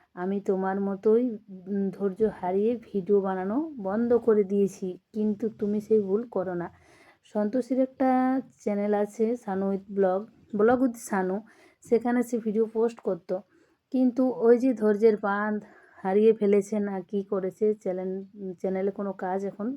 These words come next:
করেনি, বন্ধ রেখেছে। তো আমি বলছি শানু তোমাকে, তুমি আবার শুরু করতে পারো, বাবু একটু বড় হয়ে যাক তারপরে,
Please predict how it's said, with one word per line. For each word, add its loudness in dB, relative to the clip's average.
করেনি, 2
বন্ধ -4
রেখেছে। -4
তো -2
আমি 0
বলছি 2
শানু -4
তোমাকে, -2
তুমি -4
আবার 0
শুরু -2
করতে 0
পারো, 2
বাবু 0
একটু -6
বড় 2
হয়ে 2
যাক -6
তারপরে, -4